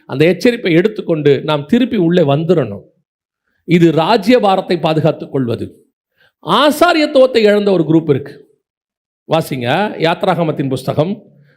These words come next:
நாற்பதாம் அதிகாரம் பதினஞ்சாவது வசனத்தை வாசிங்க. "அவர்கள் எனக்கு ஆசாரிய ஊழியம் செய்யும்படி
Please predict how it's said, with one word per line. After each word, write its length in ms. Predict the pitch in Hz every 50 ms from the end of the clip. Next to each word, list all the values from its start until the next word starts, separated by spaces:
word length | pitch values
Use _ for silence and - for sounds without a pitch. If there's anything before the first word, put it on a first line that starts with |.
| _ -
நாற்பதாம் 520 | - 139 151 185 196 - 196 180 170 170
அதிகாரம் 580 | 156 143 135 123 127 120 117 135 151 156 151 - - _ _ _ _ _ _ _ _ _ _ _ _ -
பதினஞ்சாவது 560 | 160 170 214 220 214 202 175 190 175 160 147 139
வசனத்தை 420 | 135 - - 143 123 117 - 139
வாசிங்க. 540 | 117 104 92 - - - 104 - _ _ _ _ _ _ _
"அவர்கள் 520 | _ - 156 220 285 330 339 339 311 302
எனக்கு 420 | 294 285 269 262 - 254 214 233 269
ஆசாரிய 440 | - - 294 285 269 254 247 240
ஊழியம் 260 | 220 220 220 202 196 185
செய்யும்படி 720 | 190 - 156 143 135 123 123 127 226 262 - - -